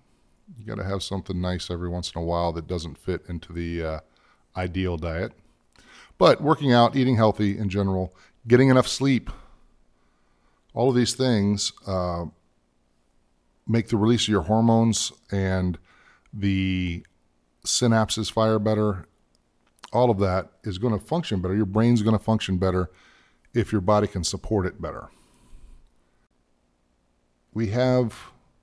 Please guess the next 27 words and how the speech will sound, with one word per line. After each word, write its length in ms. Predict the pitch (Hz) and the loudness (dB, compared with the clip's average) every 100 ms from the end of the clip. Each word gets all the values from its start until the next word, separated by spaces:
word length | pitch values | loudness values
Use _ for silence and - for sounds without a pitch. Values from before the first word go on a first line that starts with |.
| _ _ _ _ _ _ _ _ _ _ _ _ - | _ _ _ _ _ _ _ _ _ _ _ _ -2
a 60 | |
lot 220 | 101 117 143 | 2 2 2
of 60 | |
things 380 | - 139 123 101 | 0 2 4 2
that 80 | 90 | 0
happen 320 | 107 107 110 | -2 -2 0
in 60 | 101 | 0
the 80 | |
brain. 400 | 87 95 87 65 - _ _ _ _ _ _ _ _ _ _ _ _ _ _ _ _ _ _ _ _ | 0 0 -2 -8 -18 _ _ _ _ _ _ _ _ _ _ _ _ _ _ _ _ _ _ _ _
And 100 | 110 | -2
if 140 | 107 - | -2 0
the 540 | 110 104 98 95 92 - _ _ _ _ _ _ _ _ - | 0 0 0 -2 -6 -14 _ _ _ _ _ _ _ _ -12
body 460 | 101 104 117 135 135 | -2 2 4 4 4
is 180 | 104 | 2
not 220 | 104 110 104 | 2 2 2
healthy, 460 | 98 87 92 101 | 0 0 -2 -4
we 200 | 113 113 | -2 2
already 220 | 120 117 107 | 4 4 4
know 240 | 110 117 | 4 4
you 140 | 98 | 2
can 100 | 92 | 0
get 180 | 98 95 | -2 -2
brain 280 | 92 104 110 | 0 0 0
fog 380 | 98 87 85 80 | 0 0 0 -4
from 300 | - 87 80 | -8 -8 -6
certain 440 | - 107 95 90 | -2 -2 -2 -6
diseases 720 | 80 85 95 101 95 101 98 | -6 -4 -2 -2 0 -2 -2